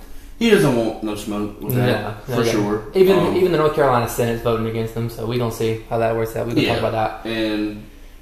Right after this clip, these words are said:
Speaker 1: we're definitely gonna talk about that and how, what our goals are gonna be going back into the gym.
Speaker 2: Oh,
Speaker 1: Like,
Speaker 2: God.
Speaker 1: what, I mean, it's gonna be insane. We can't go ham.
Speaker 2: Not die. <laughs>
Speaker 1: Yeah, we gotta have a routine down. Uh,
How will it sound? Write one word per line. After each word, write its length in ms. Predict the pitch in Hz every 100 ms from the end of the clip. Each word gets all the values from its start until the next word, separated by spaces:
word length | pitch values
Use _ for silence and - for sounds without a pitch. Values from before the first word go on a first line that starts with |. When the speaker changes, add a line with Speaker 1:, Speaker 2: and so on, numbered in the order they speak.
| -
Speaker 1:
we're 100 | 131
definitely 200 | 135 131
gonna 120 | 123
talk 160 | 127 120
about 220 | 117 113
that 300 | 131 123 123
and 120 | 110
how, 480 | 110 107 101 98 95 - - -
what 200 | 113 117
our 120 | 110
goals 180 | 117 117
are 40 |
gonna 120 | 113 110
be 100 | 104
going 200 | 104 98
back 180 | 98
into 180 | 135 143
the 100 | 117
gym. 300 | 107 107 104 120
Speaker 2:
Oh, 160 | 123
Speaker 1:
Like, 100 | 113
Speaker 2:
God. 280 | 104 120 113
Speaker 1:
what, 100 | 113 - - -
I 60 | 165
mean, 80 | 196
it's 80 | 196
gonna 140 | 202
be 60 | 190
insane. 420 | 185 190 185 180 127
We 80 | 127
can't 220 | 156 143
go 160 | 135
ham. 480 | - 135 151 156 156
Speaker 2:
Not 220 | 135 139
die. 360 | 131 120 127 127 -
<laughs> 80 | -
Speaker 1:
Yeah, 500 | - 214 202 107 - -
we 100 | 120
gotta 280 | 120 127 131
have 180 | 135 120
a 40 |
routine 460 | 113 117 - 120 123
down. 440 | 127 127 135 135 135 -
Uh, 360 | 90 92 92